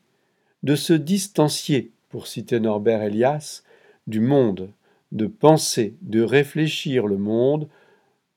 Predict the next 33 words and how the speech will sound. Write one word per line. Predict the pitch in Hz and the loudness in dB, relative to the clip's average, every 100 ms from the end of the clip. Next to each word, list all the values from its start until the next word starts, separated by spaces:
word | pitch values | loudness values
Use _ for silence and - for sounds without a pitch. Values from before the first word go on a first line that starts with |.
| _ - | _ -6
tout | 247 - | -2 4
autant | 160 165 131 113 107 | 2 4 2 2 0
que | - 120 | 0 2
de | 107 110 | 2 0
se | 110 - - | -2 -4 0
penser | 233 190 131 110 - 127 139 - | 0 2 -2 -2 -4 -2 0 -2
ou | 135 110 | -4 -4
de | 107 143 | -2 -2
se | 160 - | 0 0
ré-, | 120 95 101 143 | -2 -2 -4 -4
se | - - 185 | -4 4 6
réfléchir | 180 143 - 107 98 - 123 135 110 | 6 4 -2 -4 -6 -6 -2 -2 0
dans | 98 139 143 | 4 6 4
le | 113 | 0
monde. | 95 90 87 87 - _ _ _ _ _ _ _ | -2 -6 -10 -14 -20 _ _ _ _ _ _ _
Dit | - 113 139 | -8 -4 -4
d'une | 127 127 | -2 4
autre | 131 175 185 | 4 6 4
manière, | 170 135 107 98 127 - _ _ _ _ _ | 6 6 6 0 -2 -8 _ _ _ _ _
lorsque | 135 98 - 123 | -8 -8 -2 0
le | 120 | 2
champ | 131 - 214 | 2 2 2
de | 214 | 6
la | 202 | 4
compétence | 190 165 165 156 160 151 - - | 4 0 0 0 2 0 -2 -6
envahit | - 139 131 123 117 110 110 | 2 4 6 6 4 -2 -4
la | 101 | -4
totalité | - 156 156 147 139 156 135 | -2 2 4 2 0 -2 2
de | 113 | 4
notre | 110 107 - | 4 0 -2
univers | 117 113 113 113 | -2 0 2 2
de | 107 | 0
pensée, | 98 107 104 - 190 | -4 -4 -6 0 0